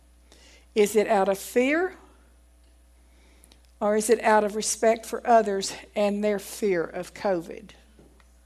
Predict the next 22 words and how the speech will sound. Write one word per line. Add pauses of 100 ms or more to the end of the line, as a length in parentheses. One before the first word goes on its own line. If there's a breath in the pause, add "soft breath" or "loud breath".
(1300 soft breath)
That's
something
to
really
think
about,
isn't
it? (3250 loud breath)
So
I
asked (240 loud breath)
last
Saturday
when
I
was
in,
I
was
in
Clarksville
Hospital,